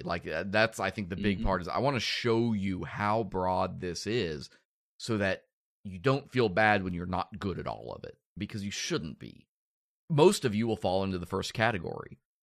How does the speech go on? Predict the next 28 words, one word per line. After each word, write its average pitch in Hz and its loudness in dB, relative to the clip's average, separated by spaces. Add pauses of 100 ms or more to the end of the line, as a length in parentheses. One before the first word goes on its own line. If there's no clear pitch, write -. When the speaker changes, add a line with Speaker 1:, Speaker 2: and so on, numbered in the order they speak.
(280)
Speaker 1:
Most 123 6
people 147 0
who 123 0
get 107 2
into 104 -2
this 95 -6
field 127 0
will 101 0
be 98 0
the 90 2 (160)
designer 104 0
of 90 -8
one. 90 -4
I 76 -6
think 98 -6
that's, 90 -4
is 87 -6
that 98 0 (300)
Speaker 2:
Uh, 135 4 (640)
yeah, 170 0
it's - 2
kind 151 2
of 127 4
the, 120 6
I 110 2
think 160 0
it's - -2
been 101 4